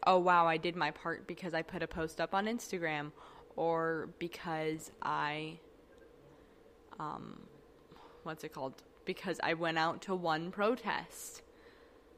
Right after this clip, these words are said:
And while that's all well and good, it's not necessarily fixing the problem.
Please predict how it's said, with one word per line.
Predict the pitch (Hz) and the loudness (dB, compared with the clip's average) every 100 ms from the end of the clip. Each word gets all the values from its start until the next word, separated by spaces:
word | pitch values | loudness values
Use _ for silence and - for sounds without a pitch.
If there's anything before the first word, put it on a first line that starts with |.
| - - | -20 0
And | 226 233 226 - - - - - | 4 4 2 -4 -14 -18 -20 4
while | 233 233 | 10 10
that's | 226 233 | 10 6
all | 214 | 6
well | 196 180 | 6 4
and | 165 180 | 2 4
good, | 311 339 277 269 - - - | 8 8 4 -2 -10 -20 -2
it's | 208 - | -2 2
not | 208 185 139 | 6 6 6
necessarily | 190 185 170 175 165 160 | -2 -6 -4 -2 0 -2
fixing | - 175 170 - 160 147 | -2 -2 -2 -4 -6 -4
the | 143 | -8
problem. | - - - 185 330 311 214 180 196 | -10 -12 2 6 6 6 2 0 0